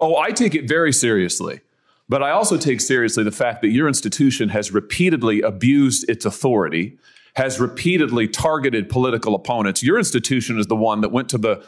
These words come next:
door of pro-life protesters with swat teams to try and intimidate people because of their speech. Your institution is the one that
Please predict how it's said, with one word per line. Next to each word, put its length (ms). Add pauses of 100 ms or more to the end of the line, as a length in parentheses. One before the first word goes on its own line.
(400)
door 400
of 140
pro-life 400
protesters 680
with 160
swat 480
teams 680 (680)
to 100
try 280
and 80
intimidate 560
people 200
because 320
of 80
their 120
speech. 440
Your 200
institution 580
is 80
the 100
one 260
that 200